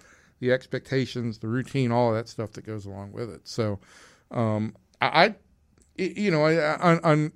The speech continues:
in terms of Josh Young, there's some questions about, as we mentioned, uh, w-, how good defensively he is, depending on your perspective. Um, I think there's some question about his pull power,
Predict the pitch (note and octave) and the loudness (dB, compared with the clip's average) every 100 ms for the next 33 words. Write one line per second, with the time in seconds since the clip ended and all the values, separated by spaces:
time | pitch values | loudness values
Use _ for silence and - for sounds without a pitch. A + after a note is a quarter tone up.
0 | _ E3 C#3 - A3 G#3+ F3 D3+ D3 D3 | _ -4 -4 0 0 2 0 0 4 4
1 | C#3 D3 C3+ C3+ C3 C3+ C#3+ C#3 C#3+ C#3 | 4 2 2 2 0 0 0 0 -2 2
2 | D3+ C#3+ D3+ C#3 C3+ A#2+ A#2 A#2+ A#2+ B2 | 2 2 -4 0 4 6 6 2 -2 0
3 | B2 A#2 A2 A#2 A2 - _ _ _ _ | 0 0 -2 -4 -4 -6 _ _ _ _
4 | - B2 A2+ A2 A2 A#2+ - - - _ | 0 2 2 2 -2 -6 -16 -20 -20 _
5 | _ D#3 D3 D#3 D3+ - A2+ C#3 C3+ A2+ | _ -14 -10 -10 -10 -6 2 4 4 2
6 | C3 A#2 B2 A#2+ G#2+ A2 A#2 A2 G#2+ A2 | 0 0 0 -2 -2 -4 -2 -2 -4 -6
7 | B2 A#2 A2 G#2+ G#2 A2 G#2+ - G#2+ G2 | -4 -2 0 -2 -4 -6 -6 -2 -2 -2
8 | G#2+ F#2+ - - - _ - - - A2 | -6 -8 -14 -20 -20 _ -10 -8 -8 -10
9 | F#2 - _ - B2 D3+ C#3 C#3 A#2 B2+ | -12 -16 _ -6 -4 -2 -2 -2 -4 -6
10 | A2+ D3 B2 - C3+ B2 A2 - _ _ | -2 2 0 0 -4 -2 -4 -10 _ _
11 | _ C#3+ A2+ A#2+ A#2 A2+ - _ - C3+ | _ -2 2 2 2 0 -4 _ -6 0
12 | B2+ - - C#3+ B2+ B2 G#2 G#2 G2+ | 0 0 2 4 4 2 0 0 -4